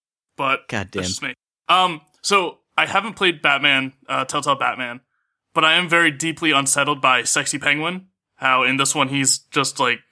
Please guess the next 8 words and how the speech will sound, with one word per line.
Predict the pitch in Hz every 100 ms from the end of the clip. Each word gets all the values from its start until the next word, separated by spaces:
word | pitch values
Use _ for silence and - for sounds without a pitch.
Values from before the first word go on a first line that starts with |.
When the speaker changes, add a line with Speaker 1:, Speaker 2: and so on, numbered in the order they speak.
| -
Speaker 1:
a | 127 120
heartthrob | 143 139 - 160 151 156 156 _ -
and, | 135
like, | 120 117 -
fashion | 143 127 151
hipster, | 143 147 - 170 175 -
and | 131 127
it's | 123 - -